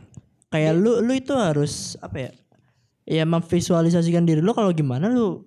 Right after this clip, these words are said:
Speaker 2: Jadi
Speaker 1: hidup.
Speaker 2: porter.
Speaker 1: Iya, jadi porter
Speaker 2: Di
Speaker 1: yang
Speaker 2: post apokaliptik.
Speaker 1: Iya, yang ya porter apa sih kekuatannya cuma bisa
Speaker 2: Iya,
Speaker 1: ngirim
Speaker 2: ngirim barang.
Speaker 1: barang.
Speaker 2: Paling cuman, eh,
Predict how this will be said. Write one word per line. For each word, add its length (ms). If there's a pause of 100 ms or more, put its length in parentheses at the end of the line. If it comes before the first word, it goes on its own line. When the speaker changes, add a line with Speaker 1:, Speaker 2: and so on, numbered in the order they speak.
Speaker 2:
Jadi 260
Speaker 1:
hidup. 80
Speaker 2:
porter. 420
Speaker 1:
Iya, 240
jadi 220
porter 480
Speaker 2:
Di 160
Speaker 1:
yang 80
Speaker 2:
post 160
apokaliptik. 720 (240)
Speaker 1:
Iya, 240 (100)
yang 320
ya 380
porter 400
apa 300
sih 100
kekuatannya 480
cuma 400 (480)
bisa 240
Speaker 2:
Iya, 80
Speaker 1:
ngirim 240
Speaker 2:
ngirim 160
barang. 240
Speaker 1:
barang. 400
Speaker 2:
Paling 240 (180)
cuman, 300
eh, 260